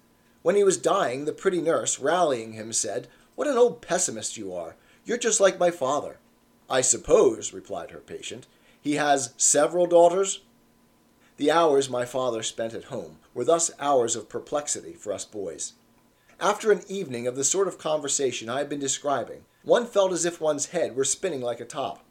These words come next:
His presence put an end to all our innocent, as well as to all our forbidden occupations. It is a hard thing, nay,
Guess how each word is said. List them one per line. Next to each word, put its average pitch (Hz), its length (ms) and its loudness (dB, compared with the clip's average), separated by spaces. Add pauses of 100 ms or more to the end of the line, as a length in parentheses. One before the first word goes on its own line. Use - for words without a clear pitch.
(280)
His 151 200 -2
presence 170 460 0
put 175 180 -4
an 165 120 0
end 180 220 0
to 185 160 -8
all 170 460 4
our 147 280 -2
innocent, 135 460 -6 (200)
as 147 220 0
well 175 240 4
as 190 120 0
to - 140 -8
all 151 260 2
our 131 100 2
forbidden 139 500 0
occupations. 127 840 -8 (300)
It 180 120 -6
is 220 100 -2
a 202 60 0
hard 214 340 -2
thing, 135 340 -6 (460)
nay, 143 440 -2